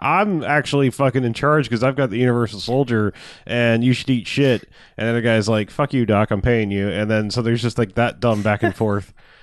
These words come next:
Speaker 1: And then
Speaker 2: That
Speaker 1: eventually
Speaker 2: doctor will not shut the hell up about he should be the smart one in charge.
Speaker 1: Right.
Speaker 2: Like, dude, read the room. Like, the guy is clearly going to murder you.
Speaker 1: Right.
Speaker 2: Shut the fuck up.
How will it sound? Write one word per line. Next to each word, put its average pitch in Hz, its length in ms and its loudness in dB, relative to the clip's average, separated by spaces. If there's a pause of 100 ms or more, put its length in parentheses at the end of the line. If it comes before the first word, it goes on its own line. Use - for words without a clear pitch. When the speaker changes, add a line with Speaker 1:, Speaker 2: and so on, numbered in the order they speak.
(400)
Speaker 1:
And 127 120 0
then 151 80 2
Speaker 2:
That 151 80 2
Speaker 1:
eventually 180 260 4
Speaker 2:
doctor 175 260 0
will 143 200 0
not 135 400 -2
shut - 300 -4
the 120 100 0
hell 117 200 0
up 107 200 -4
about 104 340 -2
he 120 240 -6
should 110 260 -6
be 107 200 -8
the 104 100 -10
smart 113 320 -2
one 104 160 -6
in 104 120 -8
charge. 104 500 -4
Speaker 1:
Right. 101 280 -2 (120)
Speaker 2:
Like, 160 160 -4 (100)
dude, 127 400 2
read 147 260 -2
the 139 80 -2
room. 123 360 -2
Like, 98 240 -8
the 127 100 -2
guy 139 280 0
is 123 180 0
clearly 139 360 0
going 120 260 -2
to 117 60 -4
murder 117 320 -2
you. 95 280 -6
Speaker 1:
Right. 95 400 -2
Speaker 2:
Shut - 320 -2
the 165 40 -4
fuck 120 320 -2
up. - 240 -2